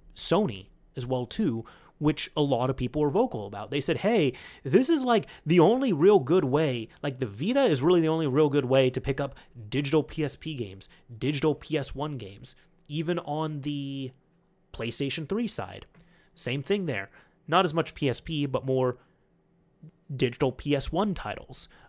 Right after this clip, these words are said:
Uh, digital P S three games, of course, because those aren't backwards compatible on the P S four or the P S five. And I believe the shop has, on P S three, has more P S two games on it digitally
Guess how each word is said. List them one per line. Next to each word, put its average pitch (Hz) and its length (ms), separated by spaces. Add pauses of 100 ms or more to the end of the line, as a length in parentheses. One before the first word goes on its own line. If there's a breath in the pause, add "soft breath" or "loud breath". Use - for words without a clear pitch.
Uh, 120 440
digital 151 280
P 196 180
S - 120
three 254 200
games, 117 220
of 110 100
course, 107 220
because 131 220
those 160 220
aren't 185 100
backwards 147 340
compatible 151 460
on 123 140
the - 40
P 120 200
S 113 100
four 113 160
or 110 60
the 104 60
P 120 140
S 104 140
five. 98 380 (640 loud breath)
And 175 400 (1000)
I 156 100
believe 220 320
the - 60
shop 214 420
has, 160 480 (100)
on 156 180
P 220 160
S 190 140
three, 196 260
has 131 200
more 185 320
P 254 200
S 208 140
two 247 180
games 131 260
on 131 140
it 117 100
digitally 131 580